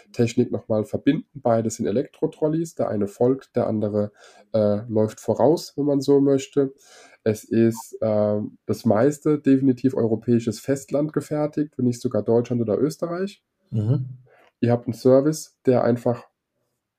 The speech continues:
Speaker 1: der einfach einfach ist und einfach schnell, äh, ja, zugegen ist, wenn irgendwas sein sollte. Das heißt, der nächste Schritt für jeden, der hier hört, ist, den Pro-Shop anrufen und fragen, was im Sortiment ist und direkt bestellen.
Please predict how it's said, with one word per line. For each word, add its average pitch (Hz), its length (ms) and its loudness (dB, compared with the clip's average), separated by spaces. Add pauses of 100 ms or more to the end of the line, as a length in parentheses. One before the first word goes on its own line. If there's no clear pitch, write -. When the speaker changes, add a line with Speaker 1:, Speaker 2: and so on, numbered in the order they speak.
(200)
Speaker 1:
der - 120 2
einfach 120 320 0
einfach 117 340 0
ist - 240 -4
und 131 80 0
einfach 113 380 -4
schnell, 123 440 2 (380)
äh, 113 280 2 (560)
ja, 101 180 -4
zugegen 127 480 4
ist, 156 180 -2
wenn 143 160 0
irgendwas 143 400 0
sein 139 300 0
sollte. 139 420 2 (300)
Das - 100 -14
heißt, 117 220 2
der 117 80 2
nächste 127 320 2
Schritt 135 240 -2
für 117 100 0
jeden, 120 240 0
der 123 80 2
hier 117 140 2
hört, 120 260 0
ist, 120 240 -2
den 101 140 -4
Pro-Shop 135 440 0
anrufen 123 440 2
und 107 140 -2
fragen, 107 440 0
was 107 160 -4
im 110 80 0
Sortiment 107 540 -2
ist 127 260 0
und 110 140 -14
direkt 110 260 -4
bestellen. 95 380 -10